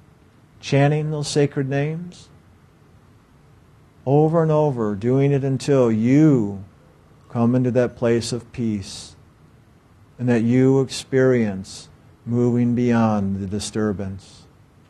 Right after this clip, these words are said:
That's all we have to do. But we gotta keep doing it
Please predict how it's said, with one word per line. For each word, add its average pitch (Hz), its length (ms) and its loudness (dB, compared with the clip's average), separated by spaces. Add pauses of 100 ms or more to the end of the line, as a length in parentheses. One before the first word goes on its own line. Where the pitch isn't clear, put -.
(1700)
That's 127 280 -2
all 143 300 6
we 165 140 4
have 156 160 2
to 156 80 -6
do. 131 480 0 (1500)
But 147 100 4
we 156 140 6
gotta 165 240 6
keep 156 260 0
doing 175 300 2
it 117 180 -6